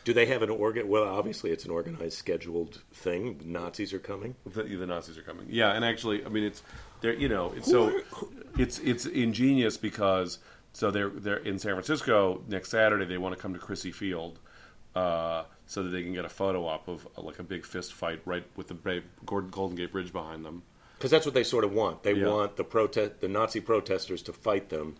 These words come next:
Speaker 2: Right.
Speaker 1: so that then they can portray themselves as victims.
Speaker 2: Yeah, and so, like, uh,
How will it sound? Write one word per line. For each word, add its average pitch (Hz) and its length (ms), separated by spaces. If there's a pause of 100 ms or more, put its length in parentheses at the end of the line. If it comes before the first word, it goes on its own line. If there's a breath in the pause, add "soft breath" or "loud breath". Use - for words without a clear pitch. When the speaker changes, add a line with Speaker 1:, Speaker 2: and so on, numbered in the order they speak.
(140)
Speaker 2:
Right. 90 280
Speaker 1:
so 98 180
that 90 160
then 92 140
they 90 100
can 87 160
portray 92 340
themselves 87 520
as 78 120
victims. 71 560
Speaker 2:
Yeah, 101 340
and 101 160
so, 101 220
like, 90 380 (480 loud breath)
uh, 87 580